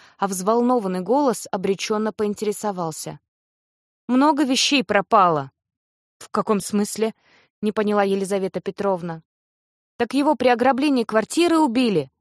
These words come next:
переспросил Тарасевич-младший. «В машине». Трубка молчала, молчала долго, и Сухомлинова не выдержала.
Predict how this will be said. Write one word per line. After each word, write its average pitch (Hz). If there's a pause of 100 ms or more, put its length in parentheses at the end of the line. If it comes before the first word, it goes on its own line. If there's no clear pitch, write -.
(180)
переспросил 202
Тарасевич-младший. 180 (480)
«В 147
машине». 165 (960)
Трубка 185
молчала, 160 (260)
молчала 165
долго, 180 (360)
и -
Сухомлинова 180
не 202
выдержала. 143